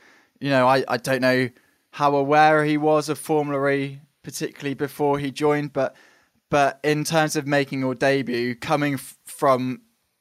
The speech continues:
F one, you know, step down, I think his time at Dragon Penske Autosport is gonna be, uh, eye-opening to him. Um,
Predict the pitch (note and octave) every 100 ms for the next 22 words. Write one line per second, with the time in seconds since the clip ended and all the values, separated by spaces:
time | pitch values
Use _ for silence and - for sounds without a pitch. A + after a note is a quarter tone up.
0 | _ - C3+ - C3+ C3 C3 B2+ C3 B2+
1 | B2 B2 - C3 C3+ B2+ B2 _ _ C3+
2 | C#3 C#3 C#3 C3 - _ - D#3+ D3+ -
3 | - D#3 D3 C3+ B2+ - - C#3+ C3 C3
4 | B2+ D3 C3 - - B2+ B2+ C3 B2+ A#2+
5 | A#2 B2 B2 A#2+ A#2+ B2+ A#2+ B2 B2 A#2
6 | _ _ _ _ _ B2+ A#2+ A2 C#3+ C3+
7 | B2 A2 A#2 A#2 B2+ A#2 A2+ A#2+ B2 _
8 | _ _ _ B2 A#2+ A#2 A#2 A#2+